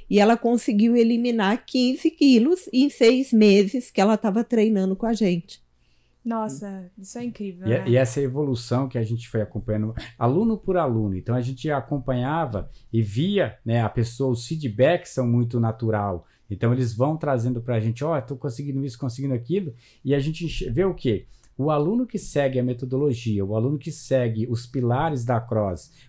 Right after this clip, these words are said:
Speaker 3: com o treino, mantém a regularidade de treino, três vezes por semana ou ilimitado, mas mantém aquela consistência pra treinar, que segue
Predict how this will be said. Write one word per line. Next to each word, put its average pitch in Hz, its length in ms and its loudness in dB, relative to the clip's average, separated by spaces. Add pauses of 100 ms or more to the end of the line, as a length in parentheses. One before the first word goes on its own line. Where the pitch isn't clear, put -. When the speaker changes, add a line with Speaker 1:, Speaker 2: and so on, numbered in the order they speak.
Speaker 3:
com 110 280 2
o 135 80 2
treino, 110 500 2 (220)
mantém 120 380 2
a 156 40 0
regularidade 143 760 -2
de 156 100 -6
treino, 123 400 2
três 160 320 0
vezes 135 220 -2
por 113 160 -4
semana 120 560 0
ou 131 240 2
ilimitado, 127 800 0 (260)
mas 131 220 2
mantém 170 360 0
aquela 175 260 -2
consistência 160 800 -4
pra 139 180 -4
treinar, 127 560 2 (400)
que - 100 -2
segue 151 640 2